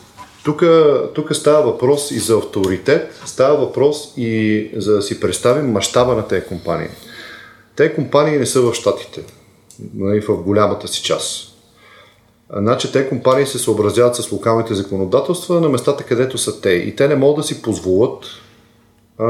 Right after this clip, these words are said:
да бъдат компрометирани в това нещо. И всъщност,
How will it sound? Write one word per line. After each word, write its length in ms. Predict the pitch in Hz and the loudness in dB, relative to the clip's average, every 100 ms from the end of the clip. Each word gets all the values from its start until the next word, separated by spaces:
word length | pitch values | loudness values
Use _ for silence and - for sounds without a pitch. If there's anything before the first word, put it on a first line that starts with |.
| 120 | 2
да 340 | 120 113 104 | 2 0 0
бъдат 260 | 107 139 - | 2 0 0
компрометирани 760 | 120 107 107 104 98 120 110 | -2 0 0 0 0 0 0
в 180 | 90 - | -2 -4
това 200 | 87 82 | -4 -4
нещо. 200 | - - - - - - - - | -6 -12 -20 -20 -20 -20 -20 -8
И 140 | 110 107 | -2 -2
всъщност, 640 | 151 147 170 160 - | 0 0 0 0 -4